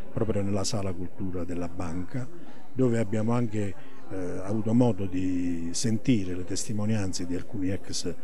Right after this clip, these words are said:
giocatori. A questi ragazzi oggi, e poi andremo ovviamente nelle scuole medie degli altri, eh,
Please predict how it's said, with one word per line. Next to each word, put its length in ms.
giocatori. 640
A 120
questi 380
ragazzi 600
oggi, 540
e 120
poi 220
andremo 420
ovviamente 640
nelle 440
scuole 320
medie 500
degli 240
altri, 420
eh, 340